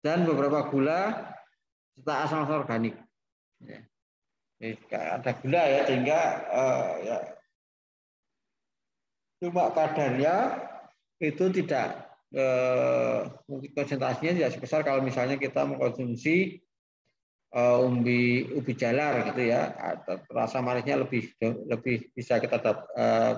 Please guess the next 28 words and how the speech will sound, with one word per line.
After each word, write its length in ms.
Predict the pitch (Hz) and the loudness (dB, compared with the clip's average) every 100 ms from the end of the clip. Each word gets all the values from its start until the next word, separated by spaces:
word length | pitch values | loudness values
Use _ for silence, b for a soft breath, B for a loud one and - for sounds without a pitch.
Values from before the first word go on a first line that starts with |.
| - | -2
ketahui, 560 | 120 135 147 160 123 | -2 2 4 6 4
ya, 80 | 120 | 4
daripada 640 | 110 113 110 131 135 - - _ _ _ _ _ - | 2 0 0 2 0 -4 -14 _ _ _ _ _ -2
talas, 320 | 117 120 110 | 0 2 0
ya. 160 | 110 95 | -2 0
Tapi 160 | - | 0
sebenarnya 320 | 139 - 139 | 0 0 2
ada 120 | 156 117 | 2 2
kadar 200 | 110 110 | 0 -2
gula, 200 | - 110 113 | -4 -6 -2
kadar 240 | 107 113 104 | -2 -2 -2
gulanya 300 | 110 104 107 | 0 2 2
juga, 320 | 104 147 127 104 | 0 2 2 2
cuma 240 | 113 117 - | 0 -8 -4
kadarnya 480 | 110 107 101 120 | -4 -2 -2 -2
konsentrasinya 480 | 113 113 113 104 120 | 0 -2 0 -2 -2
rendah. 420 | 107 - 98 92 90 _ _ _ _ _ _ _ _ _ | -6 -10 -8 -8 -8 _ _ _ _ _ _ _ _ _
Tapi 120 | 147 | 0
yang 160 | 165 160 | 2 4
kebanyakan 460 | 143 127 127 139 202 190 | 4 4 4 2 2 2
kalau 160 | 143 135 | 2 2
sumber 180 | 143 120 | 0 0
kar-, 240 | 120 117 - - | 0 0 -4 -4
karbohidrat, 560 | 123 117 110 147 170 | -2 -2 -2 0 2
ya, 160 | 135 131 180 - - _ _ _ _ - | 4 4 2 -4 -14 _ _ _ _ -2
itu 80 | 135 | 2
adalah 320 | 123 131 131 | 4 2 2
pati, 400 | 131 127 151 | 0 0 0